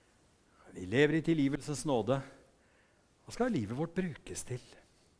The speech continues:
Hva er meningen med å leve? Uansett hvordan livet vårt er.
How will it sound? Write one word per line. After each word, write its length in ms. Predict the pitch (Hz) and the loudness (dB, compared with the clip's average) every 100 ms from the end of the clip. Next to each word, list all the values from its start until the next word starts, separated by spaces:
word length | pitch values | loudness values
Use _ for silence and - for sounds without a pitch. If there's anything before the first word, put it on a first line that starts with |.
| _ _ _ | _ _ _
Hva 120 | 196 202 | -4 -2
er 100 | 196 | -2
meningen 500 | 214 135 101 120 160 | 0 -2 0 -2 -2
med 120 | 131 | 0
å 40 | |
leve? 440 | 151 139 95 - 113 _ _ _ _ _ _ _ - | 0 0 -2 -10 -16 _ _ _ _ _ _ _ -2
Uansett 320 | 147 143 143 | -2 -2 -6
hvordan 280 | 127 127 131 | -4 -2 0
livet 260 | 107 92 104 | -2 -4 -8
vårt 180 | 113 95 | -10 -14
er. 160 | - | -18